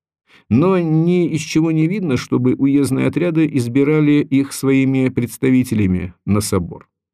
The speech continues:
Каждого из них полковой воевода назначил в походе головой уездной сотни как лучшего служилого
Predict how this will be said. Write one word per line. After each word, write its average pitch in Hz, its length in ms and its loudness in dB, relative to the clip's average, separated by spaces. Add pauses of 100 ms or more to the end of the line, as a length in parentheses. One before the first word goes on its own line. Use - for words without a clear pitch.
(580)
Каждого 190 420 2
из 165 220 2
них 196 380 0
полковой 151 400 2
воевода 143 560 2
назначил 101 920 0
в - 120 -14
походе 95 500 -2
головой 104 560 2
уездной 104 460 0
сотни 185 400 -2
как 101 320 -4
лучшего 175 580 -2
служилого 156 720 -2